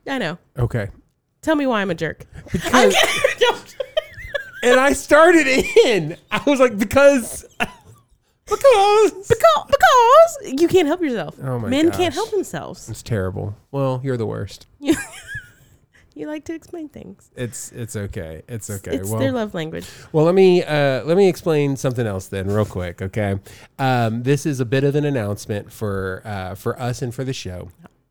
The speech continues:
Speaker 2: This is coming out on October first. Um, next, uh, uh, just, just to let everyone know, um, this next three months for us, um, and, and kind of rolling into next year,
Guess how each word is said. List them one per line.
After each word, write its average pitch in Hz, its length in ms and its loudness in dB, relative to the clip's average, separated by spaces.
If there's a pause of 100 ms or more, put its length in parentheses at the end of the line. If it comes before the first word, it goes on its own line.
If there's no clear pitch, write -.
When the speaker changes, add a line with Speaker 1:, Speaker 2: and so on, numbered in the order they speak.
(380)
Speaker 2:
This 127 240 -4
is 120 100 -10
coming 123 320 -4
out 110 300 -6
on 110 200 -6
October 110 360 -4
first. - 420 -10 (480)
Um, 101 560 -4 (100)
next, 120 800 -6
uh, - 60 -8
uh, 110 580 -6
just, 117 300 -8 (220)
just 127 240 -2
to 143 80 -6
let 135 240 -4
everyone 127 440 -2
know, 95 320 -10 (420)
um, 104 520 -6 (300)
this 143 240 -6
next 190 440 -8
three 151 360 -6
months 123 380 -6
for 98 260 -14
us, - 420 -16 (220)
um, 101 580 -10 (160)
and, 107 260 -8
and 104 200 -10
kind 120 180 -8
of 98 140 -8
rolling 113 360 -4
into 107 320 -10
next 101 380 -10
year, 92 340 -12